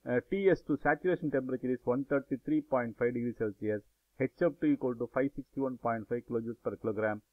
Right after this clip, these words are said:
H F G two equal to two one six three point two kilojoules per kilogram, H F two equal to one point six seven two kilojoules per kilogram Kelvin, and S F G two equal to five point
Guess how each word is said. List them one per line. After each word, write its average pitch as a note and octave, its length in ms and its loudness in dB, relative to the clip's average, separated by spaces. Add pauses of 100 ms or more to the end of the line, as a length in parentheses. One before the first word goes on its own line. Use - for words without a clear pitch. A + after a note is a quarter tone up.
(240)
H - 240 0
F E3+ 100 8 (100)
G C#3+ 220 4
two E3 80 2
equal C3 360 2
to A2+ 300 -2 (280)
two D#3+ 100 4
one E3 220 6
six C#3 260 -6
three C#3+ 180 0
point A#2+ 420 0
two C3 200 0
kilojoules A#2+ 340 -2
per G#2 120 -2
kilogram, G#2+ 460 0 (300)
H A2+ 120 0 (120)
F D#3 100 6 (100)
two D3+ 80 2
equal B2+ 260 0
to A#2 80 -4
one A#2 220 0
point C3+ 300 0
six - 180 -14
seven A#2+ 240 -2
two A#2 160 -4
kilojoules A2+ 340 -6
per A2 120 -6
kilogram A2 380 -2
Kelvin, G#2 380 -4 (320)
and G2+ 160 -2
S G#2+ 220 0
F C#3 80 2 (100)
G C3+ 180 2
two C#3 80 0
equal A2 300 -2
to A#3+ 240 0 (240)
five C3+ 240 2
point C3+ 340 4